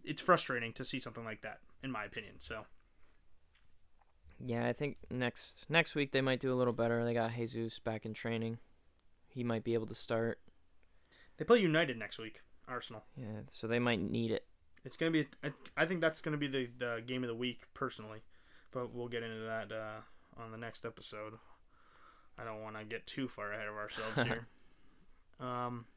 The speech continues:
Speaker 1: let's move down to the Nottingham-Manchester United game.
Speaker 2: The
Speaker 1: I had a
Speaker 2: hor-,
Speaker 1: one one.
Speaker 2: they had a horror start on that one.
Speaker 1: That was a crazy game. That was, that was one of the
Speaker 2: I had
Speaker 1: best
Speaker 2: one one.
Speaker 1: matches I've watched.
Speaker 2: I only had one one on that one.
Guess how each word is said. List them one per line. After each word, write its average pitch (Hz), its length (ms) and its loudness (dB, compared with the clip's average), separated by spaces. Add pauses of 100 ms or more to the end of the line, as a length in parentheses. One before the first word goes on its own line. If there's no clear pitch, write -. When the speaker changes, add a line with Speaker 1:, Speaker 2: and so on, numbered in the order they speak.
(880)
Speaker 1:
let's 151 200 2
move 147 200 2
down 143 260 6
to 143 100 -6
the 135 100 2
Nottingham-Manchester 135 960 2
United 131 340 2
game. 123 260 -2 (920)
Speaker 2:
The 117 60 -2
Speaker 1:
I 117 40 0
had 131 140 4
a - 40 12
Speaker 2:
hor-, 131 100 10
Speaker 1:
one 127 160 6
one. 123 240 0 (400)
Speaker 2:
they 131 80 2
had 120 100 6
a 110 80 4
horror 120 420 2
start 113 360 0
on 110 140 -2
that 110 200 -2
one. 113 180 -6 (280)
Speaker 1:
That 175 80 10
was 208 80 8
a 185 40 6
crazy 139 560 8
game. 101 380 -2
That 226 160 10
was, 214 180 6 (300)
that 226 200 10
was 262 140 8
one 226 140 6
of 220 80 4
the 214 80 2
Speaker 2:
I 190 40 6
had 156 140 2
Speaker 1:
best 175 160 12
Speaker 2:
one - 120 10
one. 151 100 8
Speaker 1:
matches 151 260 4
I've 131 160 6
watched. 104 400 0 (380)
Speaker 2:
I - 80 -4
only 127 160 2
had 123 160 2
one 110 240 2
one 104 160 2
on 101 120 0
that - 160 -2
one. - 220 -2